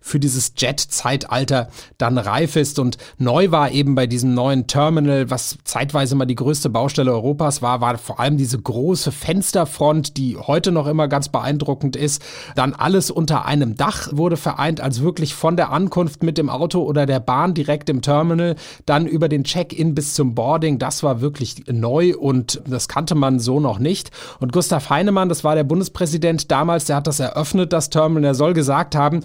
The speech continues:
ob dieses Terminal nicht ein bisschen zu groß ausgefallen sei. Aber er wurde da Lügen gestraft. Wenige Jahrzehnte später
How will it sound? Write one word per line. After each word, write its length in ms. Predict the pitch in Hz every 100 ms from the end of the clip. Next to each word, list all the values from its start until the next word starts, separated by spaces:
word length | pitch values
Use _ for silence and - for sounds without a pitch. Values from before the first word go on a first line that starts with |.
| - -
ob 220 | 139 143
dieses 260 | 156 151 147
Terminal 380 | 151 143 165 160
nicht 180 | 151 151
ein 80 |
bisschen 320 | 131 170 180 147
zu 180 | -
groß 440 | 123 117 170 262 -
ausgefallen 800 | 117 113 - 104 - 104 107 107
sei. 340 | 110 107 143 - - - 151
Aber 360 | 131 147 131
er 160 | 139 123
wurde 180 | 156 151
da 140 | 139
Lügen 320 | 131 165 185
gestraft. 680 | 151 - 131 127 139 - 127
Wenige 420 | 123 135 175 147
Jahrzehnte 760 | 143 131 - 143 147 147 135 123
später 560 | - 110 135 147 135